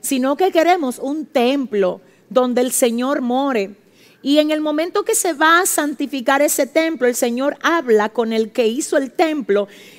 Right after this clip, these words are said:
y le dice: "Los cielos de los cielos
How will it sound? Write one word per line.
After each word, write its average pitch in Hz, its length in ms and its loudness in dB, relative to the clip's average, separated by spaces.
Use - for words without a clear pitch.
y 302 120 4
le 294 140 4
dice: 294 640 2
"Los 285 300 2
cielos 392 560 0
de 349 100 2
los 285 140 0
cielos 254 720 0